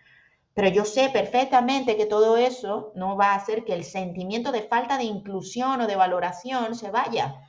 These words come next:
porque al final la única que se puede dar todo eso es yo a mí misma. Entonces, querida diosa, te invito,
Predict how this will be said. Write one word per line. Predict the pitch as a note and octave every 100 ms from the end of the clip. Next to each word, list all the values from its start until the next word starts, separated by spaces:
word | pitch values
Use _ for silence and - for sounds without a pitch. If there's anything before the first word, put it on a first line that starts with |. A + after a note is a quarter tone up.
| _ -
porque | F#3 F#3+
al | G3
final | G3 G3+ G#3+ B3+ B3+
la | G#3
única | A#3 C#4 C#4+ C#4+ C#4
que | A3
se | G#3
puede | G3+ G#3+ A#3+ B3 A#3+
dar | A3+ A#3 A#3
todo | G#3+ G#3 A3+
eso | C4+ - G#3+ A3+
es | G3+ A#3 B3 - _ _ _
yo | D3 A#3+ A#4 - - -
a |
mí | A3 A3+
misma. | D#3 C#3 C#3 B2 - - _ -
Entonces, | A3+ C4+ C#4 D4
querida | - C#4+ D#4 C#4
diosa, | C#4 C#4 C4 A3
te | A3+
invito, | G#3+ G#3+ C4 C4 - D3+